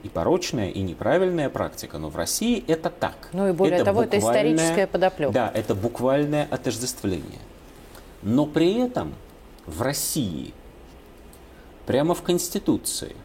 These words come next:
Speaker 1: прямо в той части Конституции, которую менять нельзя без созыва Конституционного собрания,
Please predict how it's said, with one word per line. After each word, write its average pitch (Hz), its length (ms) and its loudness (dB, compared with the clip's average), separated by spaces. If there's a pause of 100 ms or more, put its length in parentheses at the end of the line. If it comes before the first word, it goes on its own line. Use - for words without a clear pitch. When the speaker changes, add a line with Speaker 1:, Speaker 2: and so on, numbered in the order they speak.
(640)
Speaker 1:
прямо 147 360 4
в 151 120 -8
той 147 200 4
части 127 400 -2
Конституции, 120 840 -4
которую 131 440 -4
менять 120 520 2 (180)
нельзя 92 340 0
без 113 200 -4
созыва 101 440 -4
Конституционного 95 920 -6
собрания, 107 500 -4